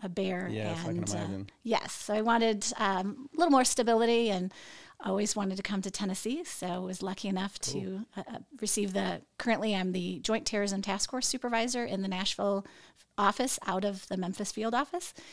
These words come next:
Speaker 1: And, uh, it's, we basically, I run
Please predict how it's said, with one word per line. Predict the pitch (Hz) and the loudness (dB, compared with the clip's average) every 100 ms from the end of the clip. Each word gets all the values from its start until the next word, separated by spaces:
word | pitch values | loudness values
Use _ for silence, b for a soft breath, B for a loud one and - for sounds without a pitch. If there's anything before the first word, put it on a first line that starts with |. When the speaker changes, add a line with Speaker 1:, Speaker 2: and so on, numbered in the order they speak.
| B B B | B B B
Speaker 1:
And, | 196 175 180 180 180 190 | -2 0 0 0 -2 -4
uh, | 175 175 175 - | -4 -4 -6 -8
it's, | 202 147 - 196 | -8 -8 -8 -8
we | |
basically, | 185 190 185 202 196 190 185 185 | -4 -4 -4 -4 -2 0 0 -2
I | - | -8
run | 180 196 196 196 | -6 -2 0 0